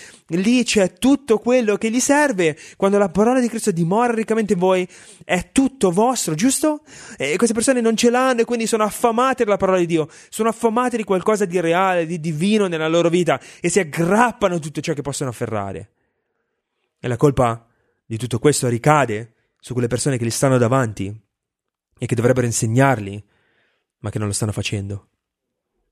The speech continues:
La terza cosa è, credo che molte persone vogliano sensazioni fisiche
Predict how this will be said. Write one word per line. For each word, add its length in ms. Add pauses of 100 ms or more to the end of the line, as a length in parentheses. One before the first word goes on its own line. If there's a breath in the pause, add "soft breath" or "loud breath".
(120)
La 120
terza 280
cosa 480
è, 180
credo 380
che 280
molte 300
persone 320
vogliano 300
sensazioni 480
fisiche 520